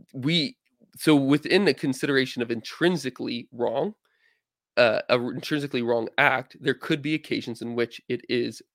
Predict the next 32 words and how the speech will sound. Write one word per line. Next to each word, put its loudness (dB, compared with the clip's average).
okay. -4
Again, -8
just -8
war, -10
saving -2
yourself -2
from -8
gangrene, -8
you -4
know, -4
something, 0
something 0
like -2
that. -8
Those 2
are 0
occasions -2
in -4
which -2
an -4
intrinsically -4
wrong -2
act -4
becomes -4
ordered 6
because 0
you -2
have 0
a 0
larger -2
scenario 2
of 0